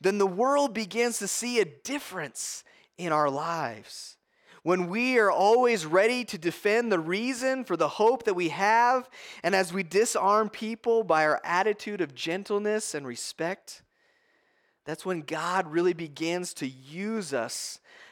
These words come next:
to clear the way for people to see the central message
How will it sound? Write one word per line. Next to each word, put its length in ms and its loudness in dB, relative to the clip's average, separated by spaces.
to 100 -4
clear 500 -2
the 140 2
way 400 2
for 200 -4
people 500 -4
to 100 -2
see 600 -6
the 120 -2
central 680 -4
message 880 -6